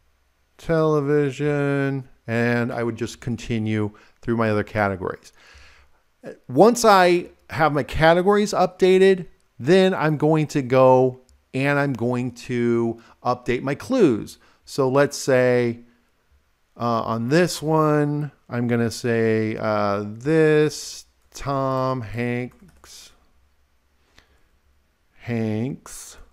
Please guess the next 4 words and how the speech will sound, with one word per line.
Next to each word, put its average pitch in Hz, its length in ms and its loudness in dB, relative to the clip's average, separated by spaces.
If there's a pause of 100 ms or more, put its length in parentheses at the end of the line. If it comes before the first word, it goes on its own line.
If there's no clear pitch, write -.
(440)
movie 98 920 -6 (760)
features 95 1120 -8
a 90 500 -8
mermaid." 80 760 -14